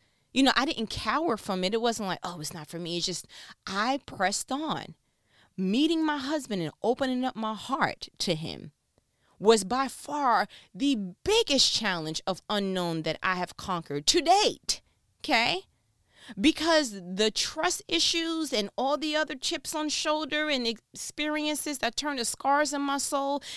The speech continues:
that I had required a, "You know what? The truth is I don't know. But what I do know is that where I'm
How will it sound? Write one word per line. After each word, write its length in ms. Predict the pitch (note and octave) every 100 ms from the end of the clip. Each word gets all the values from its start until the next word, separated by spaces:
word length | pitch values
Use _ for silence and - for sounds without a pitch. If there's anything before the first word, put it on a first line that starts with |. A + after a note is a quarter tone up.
| -
that 180 | F#3+ F3+ -
I 240 | G3+ B3+
had 560 | D#4 D#4 E4+ F#4 F#4+ - _ _ _ _ _ _ _
required 880 | F#3 A3 C4 - C#4 C#4 D#4 C#4+ B3 -
a, 400 | G3 F#3 E3+ E3+
"You 160 | - D#3
know 300 | D#3 E3+ F#3
what? 400 | F#3+ G3 A3+ B3 - - _ _ _ _ _ _ _ _ - _
The 140 | E3 F3+
truth 320 | - B3+ B3
is 160 | A#3+
I 140 | A3+ A3+
don't 340 | G3+ B3 A#3+
know. 380 | F3 - - F#3 _ _ _ _ - - -
But 120 | F3
what 160 | F3+
I 140 | E3+ E3+
do 360 | F3 A#3+ C#4+
know 320 | C4+ G3+ F3+ E3+
is 220 | E3 E3+
that 240 | E3 D#3
where 260 | E3 E3+ F#3+
I'm 260 | F#3+ F3+